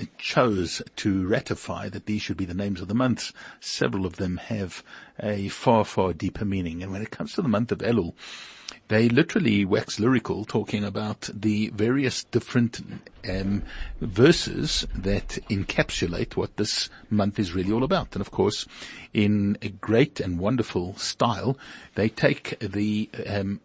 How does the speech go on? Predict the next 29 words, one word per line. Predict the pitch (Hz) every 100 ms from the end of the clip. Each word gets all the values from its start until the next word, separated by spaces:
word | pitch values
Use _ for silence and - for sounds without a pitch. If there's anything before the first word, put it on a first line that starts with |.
| -
acrostics, | - - - - - - -
in | 95
other | 101 90
words, | 101 165 - - - - -
the | 98 101 104 -
first | - 151 -
letters | 110 - 87 82 - -
of | 98 92 87 - - - -
part | - 110 -
of | 85
a |
verse, | 90 131 151 - - - -
and | - 104 92
see | - 165 117
how | - 139 135
it | 143 - -
spells | - - - 143 131
out | 131 120 - - - -
the |
month | 127 117
of | 95
Elul, | 82 90 82 - -
and | 107 98 95
not | 113 113
the | 104
least | 92 -
of | 90
which | 104 -
is | 123 123